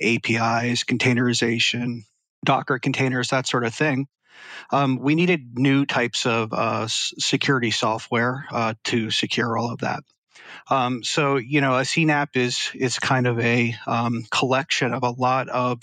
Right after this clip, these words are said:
different capabilities associated with securing these cloud native, um, applications that we use to build our products, to build,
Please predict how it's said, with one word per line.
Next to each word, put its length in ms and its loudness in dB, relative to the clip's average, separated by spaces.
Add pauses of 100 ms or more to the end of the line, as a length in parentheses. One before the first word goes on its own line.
(100)
different 400 0
capabilities 920 0
associated 760 0
with 240 -2
securing 680 0
these 220 -2
cloud 320 0
native, 400 -4 (540)
um, 520 -2
applications 800 0
that 160 -2
we 100 -4
use 500 0
to 280 0
build 220 -2
our 120 0
products, 600 -2
to 120 -2
build, 440 -2